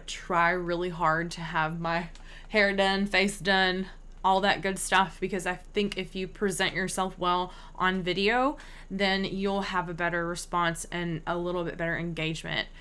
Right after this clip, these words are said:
um, from the people you're interacting with, from students, et cetera. It plays into the same idea of really high quality, good looking videos get more likes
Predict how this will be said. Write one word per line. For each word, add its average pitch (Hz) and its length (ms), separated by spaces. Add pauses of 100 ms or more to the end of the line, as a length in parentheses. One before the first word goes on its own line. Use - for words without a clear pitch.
(320)
um, 156 320
from 175 180
the 170 80
people 165 340
you're 151 120
interacting 151 520
with, - 180
from 165 200
students, 151 640
et 151 160
cetera. - 400 (260)
It 196 200
plays 214 340
into 190 340
the 175 140
same 180 320
idea 165 580
of - 300 (260)
really 208 440
high 175 280
quality, 165 680
good 185 180
looking 165 400
videos 160 540
get - 160
more 170 200
likes - 540